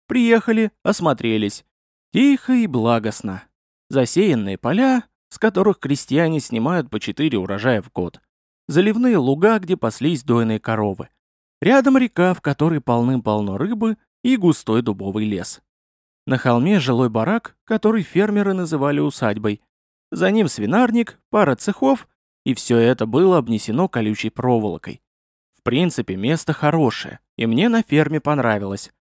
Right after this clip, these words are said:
Однако, если устраиваться у селян надолго, то следовало озаботиться дополнительной защитой.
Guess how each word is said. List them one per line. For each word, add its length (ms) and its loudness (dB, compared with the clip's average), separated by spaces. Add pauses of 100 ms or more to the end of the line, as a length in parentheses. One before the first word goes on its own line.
(440)
Однако, 440 0
если 420 0
устраиваться 800 0
у 40 0
селян 400 0
надолго, 600 0 (340)
то 120 0
следовало 640 2
озаботиться 640 0
дополнительной 800 -2
защитой. 640 -4